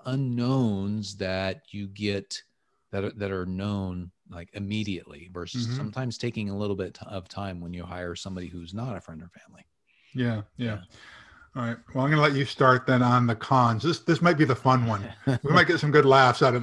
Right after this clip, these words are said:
Speaker 2: that. <laughs> Uh,
Speaker 1: Well
Speaker 2: so, Da-, Dave, what do you think are the cons of hiring family and friends?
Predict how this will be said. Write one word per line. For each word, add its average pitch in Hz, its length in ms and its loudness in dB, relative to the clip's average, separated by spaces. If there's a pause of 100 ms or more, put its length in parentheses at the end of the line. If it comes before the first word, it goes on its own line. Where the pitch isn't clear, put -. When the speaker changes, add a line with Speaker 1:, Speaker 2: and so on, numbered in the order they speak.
Speaker 2:
that. - 300 -2
<laughs> - 60 -6
Uh, 190 260 -2
Speaker 1:
Well 180 360 0
Speaker 2:
so, 160 260 4
Da-, 170 260 4
Dave, 170 200 6
what 185 100 6
do 226 60 6
you 220 60 6
think 196 200 6
are 170 60 4
the 151 80 6
cons 147 380 6
of 110 100 2
hiring 120 300 2
family 110 360 -2
and 104 120 -8
friends? 101 540 -10